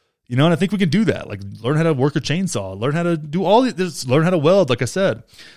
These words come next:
There's so many things we can do, but we need those task-oriented things in our lives. And so we need to add those in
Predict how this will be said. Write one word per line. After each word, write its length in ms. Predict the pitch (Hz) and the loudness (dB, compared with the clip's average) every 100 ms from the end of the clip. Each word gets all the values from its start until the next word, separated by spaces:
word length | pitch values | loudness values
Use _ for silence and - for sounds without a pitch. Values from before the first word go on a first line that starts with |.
| - | -6
There's 140 | 170 | -2
so 160 | 226 214 | 0 2
many 120 | 196 | 2
things 180 | 180 151 | 0 -2
we 80 | |
can 140 | 147 120 | -2 0
do, 200 | 139 160 | 2 2
but 100 | 120 | 2
we 120 | 127 | 0
need 380 | 135 175 226 151 | 0 2 2 4
those 260 | 156 139 | 4 4
task-oriented 840 | - - 143 135 139 135 135 120 104 | 2 0 0 -6 -4 -2 -2 -4 -4
things 320 | 139 120 104 | -4 -2 -4
in 60 | 110 | -4
our 120 | 104 | 0
lives. 460 | 110 117 67 - - - - | 2 2 0 -8 -16 -20 -16
And 80 | 117 | -6
so 80 | 135 | 0
we 60 | 147 | 2
need 200 | 170 120 | 2 0
to 120 | 123 | -2
add 240 | 156 165 | 0 2
those 240 | 143 127 110 | 2 2 2
in 400 | 151 117 95 | 0 0 -4